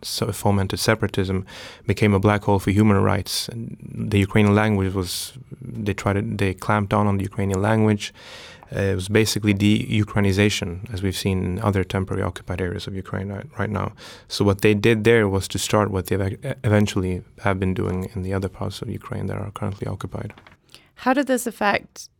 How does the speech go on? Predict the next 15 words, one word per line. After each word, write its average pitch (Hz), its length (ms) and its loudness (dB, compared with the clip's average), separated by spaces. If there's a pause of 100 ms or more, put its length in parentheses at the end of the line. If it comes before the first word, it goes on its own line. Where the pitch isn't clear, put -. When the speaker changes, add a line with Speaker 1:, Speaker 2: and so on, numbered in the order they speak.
(320)
Speaker 2:
national 202 400 0
politics 185 560 -4
inside 196 480 -4
Ukraine? 190 460 -10 (960)
Speaker 1:
After 110 240 0
the 101 160 4
Euromaidan, 98 760 4
when 104 140 2
the 98 80 2
pro-E 110 380 2
U 104 120 4
interim 101 380 2
government 107 460 2
came 95 180 -2
into, 90 420 -4